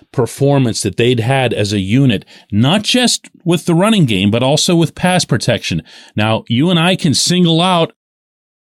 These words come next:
the six times that Kenny was brought down. I thought a lot of those were coverage sacks, to be honest. But there were mistakes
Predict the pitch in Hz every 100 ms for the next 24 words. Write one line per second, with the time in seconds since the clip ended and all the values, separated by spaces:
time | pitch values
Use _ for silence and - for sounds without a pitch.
0 | _ - - - - - 160 - - 147
1 | 139 120 104 - 127 120 98 80 95 90
2 | 113 110 120 95 117 110 85 76 87 95
3 | 85 78 76 69 - 92 80 - - 85
4 | 87 - 90 82 78 101 151 - - _
5 | _ _ _ _ _ _ _ _ _ -
6 | 110 - 143 120 80 98 127 - 160 190
7 | - -